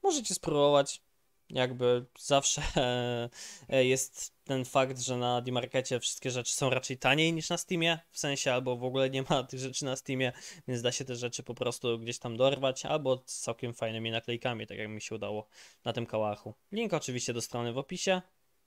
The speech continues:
E, no i ja ze strony, jak widzicie, korzystam, no. E, kałacha kupiłem i teraz też sobie przerzuciłem pieniądze, żeby kupić te emki, które gdzieś tam mam. Także w sumie stronę polecam, mimo że mi nie płacą.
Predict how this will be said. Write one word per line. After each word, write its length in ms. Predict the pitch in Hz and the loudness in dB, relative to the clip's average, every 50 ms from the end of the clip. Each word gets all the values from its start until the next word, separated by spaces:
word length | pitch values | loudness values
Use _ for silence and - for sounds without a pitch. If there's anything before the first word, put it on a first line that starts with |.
| _ _ _ _ _ _ - - - - | _ _ _ _ _ _ -20 -18 -8 -2
E, 320 | 139 135 127 127 131 139 | 0 2 4 4 2 0
no 140 | 175 214 254 | 0 -2 0
i 100 | 226 165 | 2 4
ja 120 | 135 131 | 2 2
ze 80 | 139 135 | 2 0
strony, 280 | - - 127 123 120 117 | -4 -4 -4 -2 0 -2
jak 120 | 117 123 | -2 -2
widzicie, 340 | - 139 - - - - 123 | -4 -4 -4 -4 -4 -4 -4
korzystam, 540 | - 143 131 139 139 123 - - 104 101 101 | -4 -4 -4 -4 -6 -6 -6 -6 -6 -6 -6
no. 140 | 104 104 - - - - - - - - _ - | -10 -12 -12 -14 -14 -12 -12 -12 -14 -14 _ -4
E, 340 | - 120 117 113 110 110 107 | 0 0 0 0 0 -4 -4
kałacha 440 | - - 110 107 107 - 110 107 - - _ _ _ | -4 -2 -2 0 -2 -2 -4 -8 -8 -10 _ _ _
kupiłem 520 | - 123 107 - 117 113 104 95 92 95 113 131 | -14 -12 -8 -4 -2 0 0 -2 -4 -8 -12 -10
i 220 | - 110 107 110 | -6 -4 -4 -4
teraz 400 | - - 110 110 - - - - | -4 -4 -6 -6 -6 -8 -10 -4
też 160 | - 131 127 - | 0 0 2 2
sobie 220 | - 131 123 117 | 2 0 -2 -2
przerzuciłem 520 | - - - 131 131 123 - 139 127 123 | -2 -4 -6 -6 -6 -2 0 2 2 2
pieniądze, 400 | - 131 127 131 131 123 117 107 | 2 0 2 2 2 0 -2 -6
żeby 260 | 104 107 107 104 113 107 | -8 -10 -10 -10 -8 -8
kupić 360 | - 123 113 - 104 - - | -8 -8 -8 -8 -10 -8 -4
te 100 | - 107 | -4 -4
emki, 320 | 107 104 104 101 - - _ _ _ - - - - _ _ _ | -4 -4 -6 -8 -12 -16 _ _ _ -20 -20 -20 -20 _ _ _
które 200 | - 127 120 117 | -10 -8 -8 -6
gdzieś 180 | 104 101 - | -8 -8 -8
tam 140 | - - 101 | -10 -12 -12
mam. 240 | 95 92 - - - _ _ _ _ | -12 -12 -14 -16 -18 _ _ _ _
Także 680 | - 156 156 143 139 131 123 123 117 113 110 110 - - _ | -4 -4 -4 -4 -4 -4 -2 -2 0 -2 -2 -4 -8 -12 _
w 80 | - | -8
sumie 260 | - - 233 196 160 143 _ _ _ _ _ - | -4 -2 0 0 0 0 _ _ _ _ _ -10
stronę 360 | - - - 143 135 123 113 | -8 -4 -2 0 0 0 0
polecam, 480 | - - 113 110 104 - - 98 98 104 | 0 2 0 0 0 0 -4 -6 -6 -8
mimo 220 | 107 104 107 107 | -6 -4 -4 -4
że 120 | 107 110 104 | -4 -4 -4
mi 120 | 107 107 | -2 -2
nie 100 | 110 107 | -2 -2
płacą. 380 | - - - - - - - | -4 -6 -14 -12 -14 -16 -16